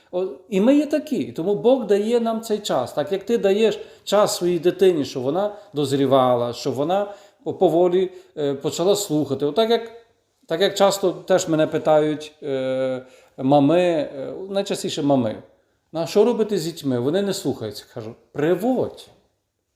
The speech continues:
Вони спочатку не слухаються, але поступово, поволі, поволі будуть,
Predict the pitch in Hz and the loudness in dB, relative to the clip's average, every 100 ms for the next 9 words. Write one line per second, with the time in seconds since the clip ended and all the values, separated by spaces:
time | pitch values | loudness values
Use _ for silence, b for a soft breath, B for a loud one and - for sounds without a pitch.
0 | _ _ _ _ _ - 135 175 240 262 | _ _ _ _ _ -8 -2 0 0 -2
1 | 269 285 311 339 330 330 - 135 120 113 | 0 0 0 -2 0 0 0 -2 -4 -10
2 | 104 - - 160 131 120 113 190 220 185 | -8 -8 -6 -8 -6 -4 -4 -6 -2 -2
3 | 107 98 107 220 - 131 104 104 127 - | -2 -2 -2 -4 -4 -4 -2 -2 -4 -6
4 | B B 127 131 120 202 - | B B 0 0 2 -2 -6